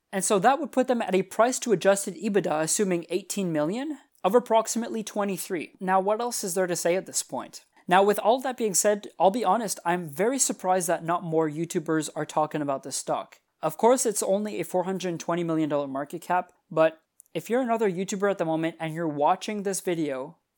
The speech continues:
I'm calling on to you. Consider maybe taking a moment of your time to do a bit of research on UpHealth. Maybe you might find something interesting.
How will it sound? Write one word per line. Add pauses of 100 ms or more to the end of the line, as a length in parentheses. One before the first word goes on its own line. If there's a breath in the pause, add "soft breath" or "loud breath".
(120)
I'm
calling
on
to
you. (400)
Consider
maybe
taking
a
moment
of
your
time
to (260)
do
a
bit
of
research
on
UpHealth. (240)
Maybe
you
might
find
something
interesting.